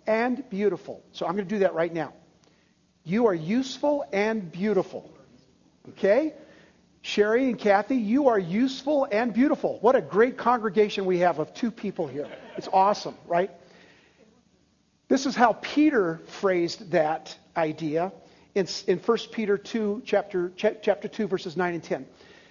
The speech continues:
"But you are a chosen people, a royal priesthood, a holy nation, a people belonging to God, that you may declare," this is the usefulness of us,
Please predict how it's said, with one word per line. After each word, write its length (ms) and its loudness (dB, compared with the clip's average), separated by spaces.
"But 160 0
you 800 2
are 140 4
a 40 0
chosen 460 2
people, 420 -8
a 80 0
royal 400 2
priesthood, 520 -10
a 60 2
holy 480 2
nation, 500 -2
a 80 0
people 720 -2
belonging 600 -2
to 140 -12
God, 360 -6
that 260 0
you 460 2
may 140 2
declare," 1000 0
this 200 -10
is 100 -8
the 100 0
usefulness 800 0
of 160 -2
us, 420 0